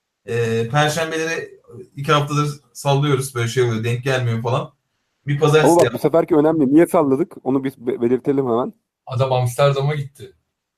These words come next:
Speaker 1: Hayır. Benim salladığım kısımdan
Speaker 2: Hayır.
Speaker 1: bahsetmiyorum.
Speaker 3: <laughs>
Speaker 1: Senin
Speaker 2: Hayır.
Speaker 1: doğum gününü kutlamak istiyor.
Speaker 2: Aynen, aynen.
Speaker 1: <laughs>
Speaker 2: Doğum günü çocuğu olduğunu hatırlatmak istedim sadece.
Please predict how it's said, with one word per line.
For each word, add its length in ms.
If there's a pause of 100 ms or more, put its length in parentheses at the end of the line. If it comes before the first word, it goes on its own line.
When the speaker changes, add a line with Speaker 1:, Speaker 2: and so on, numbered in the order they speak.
(140)
Speaker 1:
Hayır. 420 (260)
Benim 180
salladığım 380
kısımdan 300
Speaker 2:
Hayır. 100
Speaker 1:
bahsetmiyorum. 540 (280)
Speaker 3:
<laughs> 320
Speaker 1:
Senin 260
Speaker 2:
Hayır. 200
Speaker 1:
doğum 80
gününü 320
kutlamak 300
istiyor. 380
Speaker 2:
Aynen, 360
aynen. 340 (220)
Speaker 1:
<laughs> 280
Speaker 2:
Doğum 140
günü 180
çocuğu 280
olduğunu 220
hatırlatmak 460
istedim 260
sadece. 360